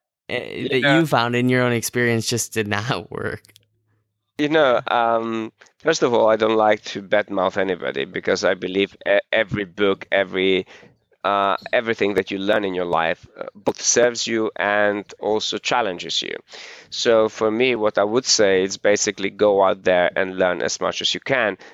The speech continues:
Speaker 2: but learn with a balanced mind, because having read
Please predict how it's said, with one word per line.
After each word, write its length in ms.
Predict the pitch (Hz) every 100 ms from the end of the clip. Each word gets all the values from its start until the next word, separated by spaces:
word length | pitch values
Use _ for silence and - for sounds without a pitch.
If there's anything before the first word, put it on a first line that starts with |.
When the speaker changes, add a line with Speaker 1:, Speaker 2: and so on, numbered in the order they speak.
| - -
Speaker 2:
but 180 | 95
learn 460 | 104 101 101 95 92
with 160 | 95 92
a 60 |
balanced 560 | 87 87 87 90 - 107
mind, 420 | 107 87 55 - _
because 480 | 95 - 101 101 -
having 360 | 107 110 104
read 220 | 104 120